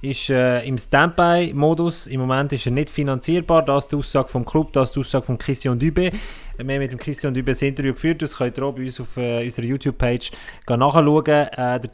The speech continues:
Christian Dubé, der hat gesagt, ich würde noch so gern mit einem weiteren Assistent, mit einer dritten Person zusammenarbeiten im Moment, weil Corona, weil Unsicherheit nicht möglich. Und deshalb der Sean Simpson noch nicht finanzierbar mit seinem Gehalt. Klar ist aber, im Sommer, wenn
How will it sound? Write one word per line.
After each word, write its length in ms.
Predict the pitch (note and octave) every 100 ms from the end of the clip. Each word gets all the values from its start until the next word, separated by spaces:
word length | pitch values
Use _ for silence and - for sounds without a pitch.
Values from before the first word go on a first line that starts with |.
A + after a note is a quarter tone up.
| -
Christian 340 | - D#3+ E3
Dubé, 180 | C#3+ D3+
der 100 | C#3+
hat 60 | C3
gesagt, 320 | - C3+ C3+
ich 180 | - D#3+
würde 220 | D#3 D#3
noch 200 | C#3 D#3
so 180 | E3 E3+
gern 460 | D3+ C#3+ G#2 G#2+ A2+
mit 200 | B2 -
einem 200 | B2+ B2
weiteren 320 | D3 C#3+ B2+
Assistent, 580 | B2 C3 - A2+ A#2+ -
mit 160 | B2+
einer 120 | B2 A2+
dritten 300 | C3+ - C3+
Person 360 | A#2+ A#2+ B2
zusammenarbeiten 640 | - C3 C3 C3+ B2+ - - C#3+
im 80 |
Moment, 500 | C#3+ C3 C#3 D#3 -
weil 240 | A#2 B2+ C#3
Corona, 520 | C3+ B2 C3 C#3 C3 - - -
weil 240 | B2 C3
Unsicherheit 800 | B2+ C3+ - B2 C3 A#2+ A#2+ A#2
nicht 320 | A#2 C#3 -
möglich. 460 | B2 C#3+ G3 G3 - - - - -
Und 200 | B2+ C3
deshalb 340 | C3+ D3 B2+
der 80 | A#2+
Sean 220 | B2+ B2+
Simpson 340 | C3+ B2+ -
noch 80 | A#2+
nicht 180 | B2+ C3
finanzierbar 600 | C3 B2 A2+ C3+ C#3+ C#3
mit 180 | B2+ -
seinem 220 | C#3 C3+
Gehalt. 400 | - B2+ E3 -
Klar 260 | - A#2+ C#3
ist 160 | C#3+
aber, 260 | C3 B2+ B2+ - - -
im 140 | A#2+
Sommer, 540 | A2 C#3+ D3 E3+ E3+ C3+
wenn 500 | B2 A#2+ A#2 A2+